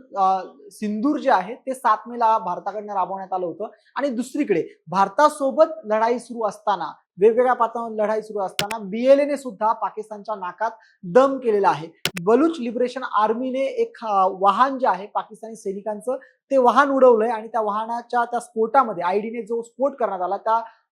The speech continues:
स्फोटामध्ये जवळपास चौदा पाकिस्तानी सैनिकांचा मृत्यू झालेला आहे. बीएलएने या संदर्भात व्हिडिओ देखील जाहीर केला आहे आणि त्यामध्ये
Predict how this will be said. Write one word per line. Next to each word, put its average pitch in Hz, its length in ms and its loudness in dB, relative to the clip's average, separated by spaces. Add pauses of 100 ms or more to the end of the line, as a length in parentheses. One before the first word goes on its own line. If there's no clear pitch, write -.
स्फोटामध्ये 233 640 0
जवळपास 214 480 -2 (340)
चौदा 277 460 6
पाकिस्तानी 247 680 -2
सैनिकांचा 208 680 -6
मृत्यू 220 380 -6
झालेला 156 300 0
आहे. - 260 -6 (120)
बीएलएने 269 460 4
या 262 120 2
संदर्भात 233 440 -2 (120)
व्हिडिओ 196 360 -2
देखील 254 460 -8
जाहीर 202 240 0
केला 214 240 -2
आहे 208 100 0
आणि 214 80 -10
त्यामध्ये 214 400 -4